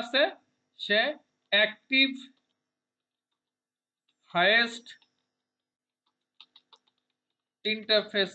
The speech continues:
আইপি। কথাটা কি সহজ লাগছে না কঠিন লাগতেছে? active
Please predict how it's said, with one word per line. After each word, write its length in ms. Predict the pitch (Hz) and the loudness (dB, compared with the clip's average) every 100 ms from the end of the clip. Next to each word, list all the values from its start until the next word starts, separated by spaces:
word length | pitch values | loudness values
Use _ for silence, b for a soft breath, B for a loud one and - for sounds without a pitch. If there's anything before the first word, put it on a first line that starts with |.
| 170 | -2
আইপি। 280 | 139 - - _ _ _ _ _ _ _ _ _ _ _ _ _ _ _ _ _ _ _ _ _ _ _ _ 175 | -2 -10 -20 _ _ _ _ _ _ _ _ _ _ _ _ _ _ _ _ _ _ _ _ _ _ _ _ -4
কথাটা 260 | - 220 220 | 0 0 0
কি 100 | 247 240 - - - _ _ - - | 0 -2 -4 -14 -20 _ _ -14 2
সহজ 220 | 202 214 | 2 4
লাগছে 220 | 233 240 277 | 0 -2 -4
না 60 | 269 | -2
কঠিন 180 | 254 233 196 | -2 -2 -2
লাগতেছে? 340 | 175 147 107 - _ _ _ _ _ _ _ _ _ _ _ _ _ _ _ _ _ _ _ _ _ _ _ _ | -2 -10 -14 -16 _ _ _ _ _ _ _ _ _ _ _ _ _ _ _ _ _ _ _ _ _ _ _ _
active 460 | 233 233 - 285 | 0 0 -2 0